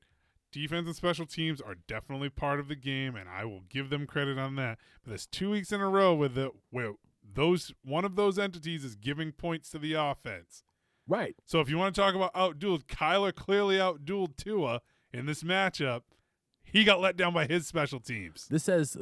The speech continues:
Speaker 2: thirty-four, and that says
Speaker 1: Yeah, I know what the, I know
Speaker 2: thirty-one.
Speaker 1: what the score
Speaker 2: That
Speaker 1: says
Speaker 2: means
Speaker 1: on the,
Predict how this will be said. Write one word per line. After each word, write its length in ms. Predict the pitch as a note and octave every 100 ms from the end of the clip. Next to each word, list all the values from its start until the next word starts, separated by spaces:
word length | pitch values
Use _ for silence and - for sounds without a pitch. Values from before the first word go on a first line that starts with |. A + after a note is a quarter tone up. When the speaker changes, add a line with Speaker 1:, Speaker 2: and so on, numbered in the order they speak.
| -
Speaker 2:
thirty-four, 680 | - D#3+ F#3 - D#3+ C#3 C#3
and 180 | A2+ B2
that 180 | C3+ -
says 180 | C#3+
Speaker 1:
Yeah, 100 | A3 G3
I 80 |
know 120 | G3+ A3+
what 200 | A3+ -
the, 60 |
I 20 |
know 60 | D#3
Speaker 2:
thirty-one. 320 | C#3+ C#3 C3+ G#2+
Speaker 1:
what 140 | G2+
the 80 | -
score 420 | - - C#3+ F3
Speaker 2:
That 60 | E3
Speaker 1:
says 100 | D#3
Speaker 2:
means 200 | D3+ D3
Speaker 1:
on 120 | E3
the, 140 | D3+